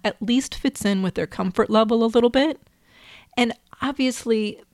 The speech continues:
it will still look a little bit different for people, but it usually still involves some kind of curriculum of some kind, whether that's a box curriculum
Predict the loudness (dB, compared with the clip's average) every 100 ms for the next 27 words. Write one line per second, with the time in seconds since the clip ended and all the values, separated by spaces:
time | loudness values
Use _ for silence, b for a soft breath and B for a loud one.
0 | _ _ _ _ _ _ 2 2 4 -2
1 | -2 0 2 4 4 2 0 -2 -4 -4
2 | -4 -8 -8 -8 -8 -10 -8 -6 -4 -4
3 | -4 -6 -4 -2 0 0 0 -2 -2 2
4 | 2 2 -2 -4 -6 -6 -6 -4 -2 0
5 | -2 -6 -14 B B B 0 2 4 2
6 | 2 2 0 -4 -6 -2 0 0 0 0
7 | -2 -2 -2 -2 -2 -2 -4 -6 -4 -2
8 | -4 -6 -4 -2 -2 0 0 2 0